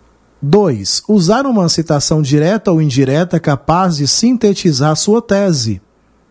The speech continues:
Isso você pode fazer.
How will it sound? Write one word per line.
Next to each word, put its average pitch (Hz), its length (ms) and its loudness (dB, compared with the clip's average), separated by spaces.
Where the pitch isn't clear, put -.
Isso 170 480 2
você 127 320 0
pode 170 600 -2
fazer. 104 480 -4